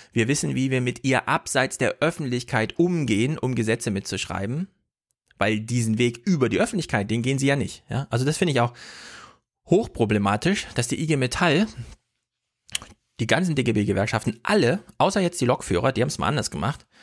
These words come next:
aber die haben sich quasi nur für sich selbst eingesetzt, da war null gesellschaftliche Sensibilität drin,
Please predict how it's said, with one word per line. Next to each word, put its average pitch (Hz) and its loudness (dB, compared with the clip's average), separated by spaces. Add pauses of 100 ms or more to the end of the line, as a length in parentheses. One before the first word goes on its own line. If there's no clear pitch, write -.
(180)
aber 101 -2
die 95 0
haben 98 0
sich 101 -4
quasi 101 -2
nur 165 4
für - -6
sich 110 -2
selbst - -2
eingesetzt, 98 -4
da 92 -2
war 98 2
null 117 2
gesellschaftliche 101 -2 (440)
Sensibilität 101 0
drin, 143 0